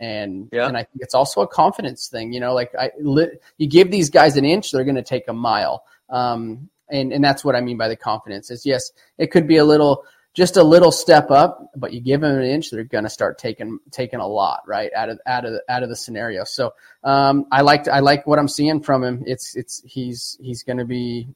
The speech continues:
Speaker 1: he's gonna be a hard competitor to beat.
Speaker 2: Yeah, he talks about, um,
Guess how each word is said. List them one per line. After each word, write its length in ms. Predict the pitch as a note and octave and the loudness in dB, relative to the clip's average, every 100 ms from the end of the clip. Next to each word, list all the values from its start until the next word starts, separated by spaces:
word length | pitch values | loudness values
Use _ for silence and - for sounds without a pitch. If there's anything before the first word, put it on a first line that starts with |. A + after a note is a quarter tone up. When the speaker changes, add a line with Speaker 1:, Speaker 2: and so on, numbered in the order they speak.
| - | -14
Speaker 1:
he's 140 | B2 | -12
gonna 180 | C#3 B2 | -8 -6
be 80 | A#2+ | -6
a 100 | A2 | -2
hard 280 | B2 B2 | 0 0
competitor 460 | - A#2+ B2+ B2+ A#2+ | -4 -6 -4 -4 -8
to 40 | A2+ | -8
beat. 300 | B2 A#2 _ _ _ _ _ _ _ _ _ _ | -10 -10 _ _ _ _ _ _ _ _ _ _
Speaker 2:
Yeah, 280 | E3 F#3 F3 | 0 0 0
he 100 | F#3+ | -4
talks 380 | - F#3+ F#3+ | 0 -2 0
about, 420 | - D3 D3 B2+ C#3 | -2 0 0 -2 -6
um, 520 | B2+ A#2+ A#2+ A2+ | -4 -4 -8 -16